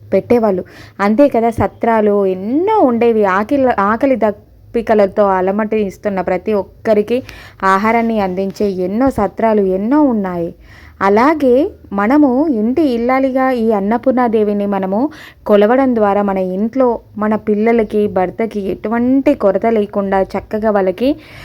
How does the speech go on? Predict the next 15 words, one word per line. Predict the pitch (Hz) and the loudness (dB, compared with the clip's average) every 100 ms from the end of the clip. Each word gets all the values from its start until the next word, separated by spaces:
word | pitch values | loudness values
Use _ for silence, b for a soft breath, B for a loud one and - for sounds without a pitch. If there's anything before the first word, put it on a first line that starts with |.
| B 196 | B 2
ఆయుర | 208 247 240 | 4 4 4
ఆరోగ్యాలు | 214 226 220 247 | 2 0 0 0
కలగాలి | 233 202 190 214 208 | 0 -2 0 0 0
అంటే | 196 190 277 | -2 -4 -2
మనము | 269 202 190 220 285 | -2 -2 -2 0 -2
వండి | 185 185 247 | -2 -2 -2
పెట్టాలి. | 226 - 196 185 202 - B B - | -2 -2 -2 -2 -6 -12 B B 0
మనము | 208 240 269 | 2 4 2
చేసే | - 220 233 320 294 | 2 0 2 2 2
వంట | 208 214 247 | 0 -2 0
ఎలాగుండాలి | 220 196 190 220 240 233 214 202 196 | 2 2 2 0 0 -2 0 0 -2
అంటే | 190 214 | -4 -4
వాళ్ళకి | 226 190 185 220 269 - B B B - - | -2 -2 -2 -2 -2 -4 B B B -4 0
శక్తిని | 233 - 415 440 | 0 2 2 2
ప్రసాదించాలి. | 311 214 226 214 202 196 - 185 175 | 2 2 2 0 0 -4 -4 -4 -4